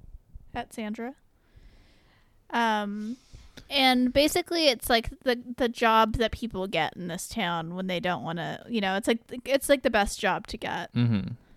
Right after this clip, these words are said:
Speaker 1: And so she goes and she gets tested for her placement. And the test is kind of like a personality test to see what she's best suited for.
Speaker 2: Mm-hmm.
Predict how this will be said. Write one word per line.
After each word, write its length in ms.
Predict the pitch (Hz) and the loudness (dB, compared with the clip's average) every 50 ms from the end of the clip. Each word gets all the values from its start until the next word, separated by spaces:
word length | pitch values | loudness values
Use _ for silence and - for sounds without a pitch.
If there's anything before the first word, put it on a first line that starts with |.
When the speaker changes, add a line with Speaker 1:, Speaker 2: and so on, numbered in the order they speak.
| _ _ _ _ _ _ _ _ _ _ _ _ _ _ _ _ _ _ _ _ _ _ _ _ _ _ - _ - | _ _ _ _ _ _ _ _ _ _ _ _ _ _ _ _ _ _ _ _ _ _ _ _ _ _ -20 _ 0
Speaker 1:
And 180 | - 269 269 254 | 2 4 4 8
so 100 | - 277 | 8 6
she 200 | 277 - 320 294 | 8 6 2 6
goes 480 | 262 277 262 262 262 254 254 254 254 - - 233 | 6 8 8 8 10 8 8 8 6 0 -2 2
and 480 | 240 226 214 214 214 214 220 220 226 - | 4 4 4 4 4 4 2 2 0 -2
she 680 | - - - 277 247 240 233 233 226 220 220 220 - - - | -6 -6 -4 -2 -2 -2 0 0 0 0 -2 -2 -4 -4 0
gets 360 | 240 214 202 - - - - | 2 2 2 2 -2 -12 -8
tested 640 | - - - 262 240 233 - - - 233 190 185 220 | -6 -2 0 2 2 0 0 -2 0 0 0 0 0
for 160 | - - 220 | -2 -4 -2
her 140 | 226 190 175 | 0 -2 -2
placement. 640 | - - - 175 175 - - - 208 - 87 92 - | 0 0 0 0 -2 -4 -10 -12 -10 -10 -10 -10 -6
And 160 | - - 233 233 | -2 0 2 2
the 60 | 226 | 2
test 460 | - - 285 262 294 320 - - - | 0 2 2 2 2 2 -2 -8 -10
is 120 | 269 - | -10 -10
kind 240 | - - 233 208 190 | -6 -4 -2 -2 -2
of 80 | 185 - | -2 -4
like 140 | 208 180 - | -4 -6 -4
a 60 | - | 0
personality 800 | - - 202 220 - 185 170 151 143 139 160 175 202 208 226 240 | 0 0 0 0 -6 -6 -4 -4 -4 -4 -4 -4 -6 -6 -6 -4
test 560 | - 240 226 233 262 - - - - - - - - | -2 -2 0 0 -2 -4 -8 -12 -12 -14 -18 -16 -10
to 100 | - 254 | -10 -8
see 580 | - - - 214 196 185 175 165 170 170 - - | -8 -6 -6 -6 -4 -4 -4 -4 -4 -6 -8 -8
what 460 | - 269 294 285 254 226 208 - - - | -10 -10 -2 2 4 4 4 4 0 -8
she's 280 | - - 240 226 - | -6 -4 -4 -4 -2
best 380 | - 214 185 208 - - - - | -2 -2 -2 -2 -4 -8 -8 -8
suited 340 | 190 190 175 - 208 254 - | -8 -8 -6 -6 -8 -8 -8
for. 380 | - - 285 269 277 285 320 339 | -8 -6 -4 -2 -2 -2 -2 0
Speaker 2:
Mm-hmm. 320 | - 117 113 110 - 196 | 0 0 2 0 -2 -4